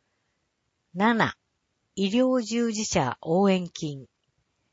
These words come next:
新型コロナウイルスに感染した患者を受け入れた医療機関へ応援金を交付。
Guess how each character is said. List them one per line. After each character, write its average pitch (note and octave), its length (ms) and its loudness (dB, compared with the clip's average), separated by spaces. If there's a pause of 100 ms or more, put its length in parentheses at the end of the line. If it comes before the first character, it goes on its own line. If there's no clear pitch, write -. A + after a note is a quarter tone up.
(240)
新 B3 260 -2
型 B3 260 0
コ A#3+ 120 0
ロ A#3 140 2
ナ A3+ 160 0
ウ A3 160 2
イ G#3+ 60 -2
ル F#3 100 -2
ス - 140 -12
に C3+ 180 -8
感 F#3+ 300 0
染 G#3 240 -4
し - 60 -14
た F#3+ 140 0
患 G3 300 -4
者 G3 160 4
を F#3 120 2
受 E3+ 100 -10
け F3 160 2
入 D#3+ 100 0
れ D3 60 0
た - 340 -10 (160)
医 E3 180 -6
療 A3 220 4
機 G#3 180 -2
関 D3 300 -2
へ A2+ 240 -10 (500)
応 A#3+ 300 6
援 A#3 180 -2
金 G#3+ 340 -4
を F#3+ 220 -4
交 D3 240 -2
付。 B2+ 320 -14